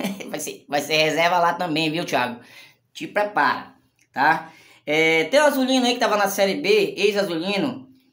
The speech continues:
que o Vila Nova contratou. É o Vitor Andrade, né?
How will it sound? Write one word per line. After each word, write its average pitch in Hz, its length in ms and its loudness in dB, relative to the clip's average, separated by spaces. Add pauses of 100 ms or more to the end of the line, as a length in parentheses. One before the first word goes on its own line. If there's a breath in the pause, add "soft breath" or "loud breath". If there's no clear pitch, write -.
(100)
que 160 160 -2
o 175 380 0
Vila 196 280 2
Nova 196 300 2
contratou. 196 760 -4 (480 soft breath)
É 156 200 2
o 170 220 0
Vitor 254 380 -2
Andrade, 139 560 2
né? 156 340 -4